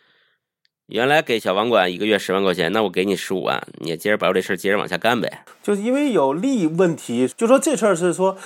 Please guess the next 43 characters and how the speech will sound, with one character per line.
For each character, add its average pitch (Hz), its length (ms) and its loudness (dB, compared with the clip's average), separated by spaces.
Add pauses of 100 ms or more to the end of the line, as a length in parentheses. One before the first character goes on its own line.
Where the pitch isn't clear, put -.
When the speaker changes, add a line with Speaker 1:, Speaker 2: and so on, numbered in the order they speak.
(160)
Speaker 2:
你 143 100 -2
用 185 200 6
技 247 140 -2
术 175 220 0
手 - 320 0
段 165 140 -2
可 190 100 -4
以 170 60 2
发 196 200 0
现， 196 160 -4
但 165 140 2
是 160 100 -2
用 175 140 2
技 190 140 -4
术 160 80 2
手 - 160 -2
段 139 100 0
很 120 220 -2
难 123 180 4
能 147 100 0
够 170 100 2
杜 175 200 0
绝。 - 240 -6 (1040)
Speaker 1:
嗯。 82 300 -8 (320)
Speaker 2:
那 165 120 0
只 185 140 -2
有 208 100 2
把 139 180 2
利 226 220 -2
益 131 260 0
这 127 160 -2
个 120 80 0
事 139 80 -2
儿 123 100 4
给 101 140 -2
它 117 80 0
破 175 320 4
了 113 100 0
之 120 100 0
后， 117 140 2
才 - 220 -4
可 113 200 -4
能 - 260 -6